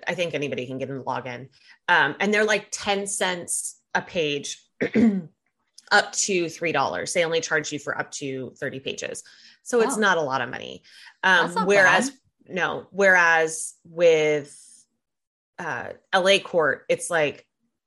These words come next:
Speaker 1: almost a dollar a page. It's something outrageous. Like, when I got the
Speaker 2: Yeah.
Speaker 1: Britney Spears documents, it probably cost me about a thousand dollars.
Speaker 2: Right, right. So let's get into, uh, Jen Shah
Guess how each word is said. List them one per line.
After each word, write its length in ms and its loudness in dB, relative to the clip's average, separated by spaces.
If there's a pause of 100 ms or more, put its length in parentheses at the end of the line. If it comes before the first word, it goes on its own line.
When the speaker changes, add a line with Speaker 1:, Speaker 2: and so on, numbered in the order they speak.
Speaker 1:
almost 340 0
a 40 -8
dollar 300 -4
a 40 -6
page. 240 -6
It's 140 -6
something 360 -6
outrageous. 560 -6
Like, 140 -2
when 100 4
I 120 6
got 260 4
the 80 0
Speaker 2:
Yeah. 60 0
Speaker 1:
Britney 200 -4
Spears 320 -2
documents, 460 -6
it 100 -16
probably 320 -6
cost 280 -8
me 80 -10
about 180 -6
a 40 -8
thousand 340 -12
dollars. 400 -14 (480)
Speaker 2:
Right, 200 -6 (540)
right. 180 -4 (720)
So 540 4
let's 320 0
get 180 -2
into, 720 2 (220)
uh, 220 6
Jen 260 -4
Shah 580 2